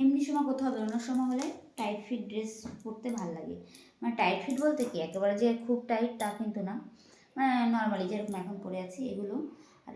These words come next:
এগুলো পরে তো শোয়া যায় না, রাত্রে খুলেই শুতে হয়, তো রাত্রে খুলেই শুই আমি। আর নাইটিটা পরে নিই, ব্যাস একদম ফ্রি। যত কিছুই পরো না কেন, নাইটির মতন শান্তি কোনো কিছুতেই পাবে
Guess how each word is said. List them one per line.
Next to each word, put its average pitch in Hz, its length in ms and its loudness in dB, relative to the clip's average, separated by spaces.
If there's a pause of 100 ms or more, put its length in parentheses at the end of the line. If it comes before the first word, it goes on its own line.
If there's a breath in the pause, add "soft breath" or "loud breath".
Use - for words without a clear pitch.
এগুলো 202 220 -2 (100)
পরে 214 220 -4
তো 240 80 -4
শোয়া 233 340 -2
যায় 220 160 -4
না, 208 60 -6 (180)
রাত্রে 196 300 -4 (100)
খুলেই 214 320 -2
শুতে 214 260 -6
হয়, 208 160 -8 (680 loud breath)
তো - 80 -8
রাত্রে 208 300 0 (120)
খুলেই 240 260 2 (100)
শুই 214 140 -2 (100)
আমি। 202 140 0 (1900 loud breath)
আর 190 160 -4
নাইটিটা 185 400 -4
পরে 180 220 -2
নিই, 269 100 -2 (180)
ব্যাস - 180 -12 (640)
একদম 190 260 -4 (120)
ফ্রি। 180 140 -10 (640 loud breath)
যত 208 180 0 (120)
কিছুই 254 300 -2
পরো 214 200 2
না 208 140 -4
কেন, 220 120 -4 (140)
নাইটির 190 340 -2
মতন 226 300 -2
শান্তি 214 380 -6 (100)
কোনো 196 240 -4
কিছুতেই 208 420 -8
পাবে 185 180 -6